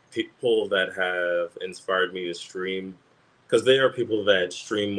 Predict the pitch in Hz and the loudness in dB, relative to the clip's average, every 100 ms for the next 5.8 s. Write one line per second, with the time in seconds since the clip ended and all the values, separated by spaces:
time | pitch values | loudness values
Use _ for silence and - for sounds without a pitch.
0 | - 95 92 - 92 87 92 90 101 98 | -2 0 0 0 -2 -2 -6 -6 -4 -4
1 | 101 98 92 87 - 95 92 95 92 90 | -4 -6 -8 -6 -2 -2 0 -2 -2 -4
2 | 87 92 - 87 92 98 98 - 95 95 | -2 -2 -2 -4 -4 -4 -6 -4 -2 0
3 | 95 - - 95 92 92 85 87 87 90 | -2 -4 -6 -6 -6 -8 -8 -8 -8 -10
4 | - 90 87 87 87 87 90 - 87 - | -10 -8 -8 -6 -6 -6 -10 -14 -16 -4
5 | 90 87 87 87 78 76 87 87 | -2 -2 -6 -8 -10 -10 -6 -6